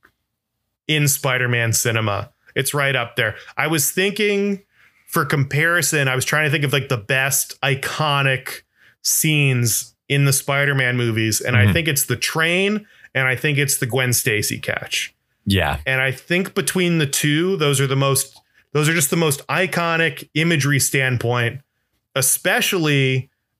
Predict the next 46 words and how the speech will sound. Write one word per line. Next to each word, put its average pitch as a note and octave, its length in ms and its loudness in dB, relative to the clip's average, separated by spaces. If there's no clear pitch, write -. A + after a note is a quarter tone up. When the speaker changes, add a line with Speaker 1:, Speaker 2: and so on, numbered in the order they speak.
Speaker 1:
in C3+ 680 0
the C#3 60 0
most C3+ 240 2
recent F#3+ 360 2
Spider-Man C3 540 0
film B2 440 0
where C3+ 160 0
they C#3 140 0
call C#3+ 380 -2
back D3+ 380 -2
the D3 180 0
catch. G3+ 540 -2
That G3 220 0
was, D#3+ 160 2
like, C#3+ 120 -2
the D3 80 0
craziest C#3+ 480 0
thing C#3 160 0
I've B2+ 100 0
ever A#2 220 -2
seen. A#2+ 420 0
And D#3 100 -2
I E3+ 100 0
didn't F3 180 0
realize C#3+ 300 0
I C3+ 40 2
was A#2+ 100 -2
gonna C3+ 120 0
have A#2 80 -2
such C#3+ 200 -2
an C3 60 0
emotional B2 460 0
<laughs> - 20 0
response - 680 0
to D3 100 0
recreating C#3 560 0
that B2 200 0
scene. C3 560 0
I E3 100 0
don't G#3 100 0
know G#3 100 0
how F3+ 60 0
you D#3 200 2
recreate D3+ 480 2
the C#3+ 40 0
train. D3+ 340 0